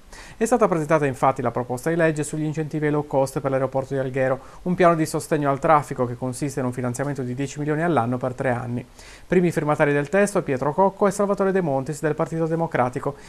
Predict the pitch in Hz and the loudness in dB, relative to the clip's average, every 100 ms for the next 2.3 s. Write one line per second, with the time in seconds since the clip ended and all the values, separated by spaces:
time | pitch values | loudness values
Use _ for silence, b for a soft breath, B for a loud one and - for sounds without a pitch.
0 | B 196 214 202 196 190 190 190 202 - | B -2 2 4 4 2 0 0 -2 -4
1 | 143 151 170 - 170 131 139 139 139 139 | -4 -4 -4 -2 0 0 0 -4 -4 -4
2 | 123 123 127 | -6 -8 -12